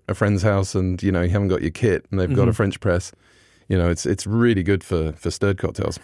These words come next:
Speaker 2: Brings a whole new meaning to the term or cocktail espresso martini, but, you know, so
Speaker 1: <laughs>
Speaker 2: <laughs> sorry about that
Speaker 1: Yeah, do
Speaker 2: one.
Speaker 1: make sure it's clean.
Speaker 2: Yeah. <laughs> So here's one I wanna talk about as a, as an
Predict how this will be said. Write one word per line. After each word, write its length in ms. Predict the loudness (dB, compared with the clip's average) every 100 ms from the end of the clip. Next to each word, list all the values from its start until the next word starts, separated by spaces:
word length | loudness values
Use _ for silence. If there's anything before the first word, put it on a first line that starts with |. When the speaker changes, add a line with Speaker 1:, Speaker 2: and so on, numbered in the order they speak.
| _
Speaker 2:
Brings 180 | 0 2
a 80 | 2
whole 160 | 2 2
new 160 | 2
meaning 380 | 2 2 2 0
to 80 | -2
the 100 | -8
term 440 | -2 0 2 2
or 160 | 0 -2 -4
cocktail 460 | -4 -2 -2 -2
espresso 520 | -4 -4 -6 -2 -2
martini, 480 | -2 -4 -4 -4 -4 -6
but, 260 | -4 -4
you 60 | 0
know, 60 | -2
so 160 | 0 -2 0 -4
Speaker 1:
<laughs> 240 | -4 -4 -4
Speaker 2:
<laughs> 220 | -4 -6
sorry 260 | 0 0 0
about 240 | 0 0
that 80 | 2
Speaker 1:
Yeah, 80 | 2
do 120 | 4
Speaker 2:
one. 80 | 2
Speaker 1:
make 120 | 2
sure 120 | 0 -4
it's 100 | -4
clean. 400 | -6 -4 -4 -2
Speaker 2:
Yeah. 220 | 0 0 2
<laughs> 560 | -2 0 -2 -2 -2 -4 -4 -8 -8 _ -20 -18 -18 -20 -8
So 640 | 0 4 6 6 6 2 0
here's 300 | 0 0 2
one 200 | 2 4
I 160 | 2
wanna 340 | 4 2 2 0
talk 300 | 0 -2 -2
about 380 | 0 2 2 0
as 160 | 0
a, 180 | 2 2 0
as 160 | -2
an 180 | 0 -2